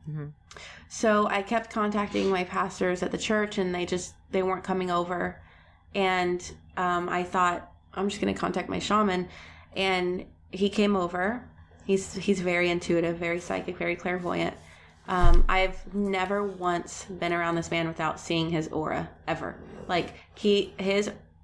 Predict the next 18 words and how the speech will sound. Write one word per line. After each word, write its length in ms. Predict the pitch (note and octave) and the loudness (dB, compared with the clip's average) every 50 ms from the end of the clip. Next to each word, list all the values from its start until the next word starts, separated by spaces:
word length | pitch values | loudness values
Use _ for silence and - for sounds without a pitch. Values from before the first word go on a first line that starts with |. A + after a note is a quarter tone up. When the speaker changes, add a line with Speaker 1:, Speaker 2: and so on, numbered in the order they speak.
| - - | -20 -16
Speaker 2:
his 340 | - F3 F#3+ G#3 G#3+ A3+ A3+ | -12 -6 -2 0 0 0 0
aura 300 | A#3+ A#3 A3+ A#3+ B3 B3 | 2 2 2 2 2 2
was 120 | A#3 G#3+ G#3+ | 0 -2 -2
the 60 | F#3 | -2
first 260 | - - E3+ E3+ - | -2 -2 -4 -2 -2
aura 200 | - F3 E3+ E3 | -2 0 0 0
I, 300 | D#3 D3+ D3+ D#3 - - - - | 0 0 -2 -2 -4 -6 -6 -6
I 200 | - E3+ - E3 | -4 -2 -2 -4
think 200 | - - - - | -4 -6 -6 -2
I 60 | - | 2
Speaker 1:
Hmm. 60 | G#3+ A3 | 4 4
Speaker 2:
ever 140 | G#3 E3+ | 4 4
saw. 340 | - - - - - - F3+ - - - - - - - | 2 0 0 0 0 0 -4 -8 -16 -20 -20 -20 -10 -4
Um, 560 | - F3+ F3+ F3 E3+ E3+ E3+ E3+ F3 F#3 - - - - _ _ - - - - _ - | 0 0 2 2 2 0 -2 -4 -6 -8 -12 -14 -20 -20 _ _ -20 -20 -20 -18 _ -6
I 80 | F#3 F#3+ | -6 -4
see 200 | F#3+ - G3 F#3 | -2 0 2 2
it 80 | F#3+ | 2
on 260 | F#3+ F#3+ F#3+ G3 F#3+ | 2 0 -2 -4 -6